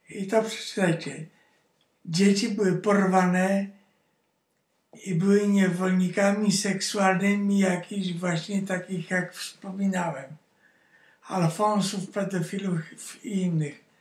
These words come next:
Przeczytajcie ten, ten artykuł, który wkleję i będziecie wiedzieli. I tak jak mówię, ja nie mam co robić. Siedzę na wózku,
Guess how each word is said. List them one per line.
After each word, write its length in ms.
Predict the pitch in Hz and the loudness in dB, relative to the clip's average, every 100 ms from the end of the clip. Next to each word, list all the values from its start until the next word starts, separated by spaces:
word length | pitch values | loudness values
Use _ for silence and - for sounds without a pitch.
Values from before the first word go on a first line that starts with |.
| _ _ - - _ _ _ _ | _ _ -20 -20 _ _ _ _
Przeczytajcie 840 | - - 247 - - 262 254 220 185 | -12 -10 -8 -10 -2 0 2 0 -2
ten, 200 | 190 185 | -2 -6
ten 240 | - 208 | -6 -2
artykuł, 600 | 202 185 180 220 220 202 | 0 0 0 -4 -4 -6
który 380 | - - 196 175 | -6 -6 -4 -2
wkleję 640 | - 190 170 151 165 180 180 _ _ _ _ _ _ _ _ _ _ _ _ _ _ - - _ _ _ _ _ - - - - _ - - - _ | -4 0 2 4 4 2 -2 _ _ _ _ _ _ _ _ _ _ _ _ _ _ -20 -20 _ _ _ _ _ -20 -20 -20 -20 _ -14 -14 -14 _
i 80 | - | -6
będziecie 520 | 226 220 220 - 226 | -2 -2 -2 -4 -4
wiedzieli. 540 | 220 208 208 170 143 - _ _ - - | -2 0 0 0 -2 -10 _ _ -14 -4
I 160 | 240 | -2
tak 200 | - 226 | 2 4
jak 160 | 214 208 | 4 2
mówię, 420 | 180 160 135 113 - - | -2 -2 -4 -10 -14 -4
ja 180 | 254 269 | 2 6
nie 220 | 254 240 | 6 4
mam 200 | 208 170 | 4 0
co 200 | 156 160 | 0 2
robić. 540 | 160 180 170 165 160 - - _ _ _ _ _ _ _ _ - _ _ _ _ _ | 4 2 2 0 0 -10 -20 _ _ _ _ _ _ _ _ -20 _ _ _ _ _
Siedzę 480 | - - 247 226 202 | -8 -2 -2 0 0
na 220 | 190 170 | 0 -2
wózku, 720 | 160 180 165 - - 175 165 | 0 0 0 -2 -6 -6 -6